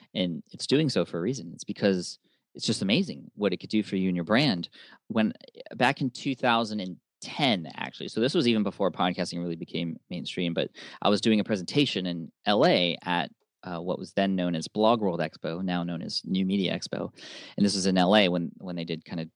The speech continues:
one, or one on the East Coast, one on the West Coast. And for that presentation, I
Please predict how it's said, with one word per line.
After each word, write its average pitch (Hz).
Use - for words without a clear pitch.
one, 87
or 87
one 95
on 90
the 87
East -
Coast, 87
one 82
on 78
the 85
West 117
Coast. -
And 104
for -
that 117
presentation, 107
I 90